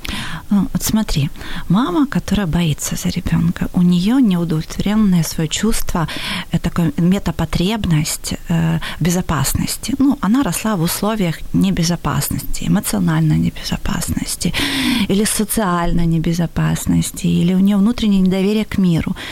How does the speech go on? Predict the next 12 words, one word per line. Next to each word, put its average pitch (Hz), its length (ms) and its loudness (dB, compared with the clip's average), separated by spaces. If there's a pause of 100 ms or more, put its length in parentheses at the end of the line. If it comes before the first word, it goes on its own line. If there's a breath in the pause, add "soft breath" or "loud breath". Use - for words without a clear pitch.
(160 loud breath)
Что - 200 -2
она 277 220 4
делает? 170 520 0 (240)
Она 240 360 2 (180)
не 240 340 4
замечает 208 720 0
эту 254 180 -2
потребность, 254 680 0
она 220 220 4
начинает 233 420 2
создавать 196 320 0
безопасность 190 1000 0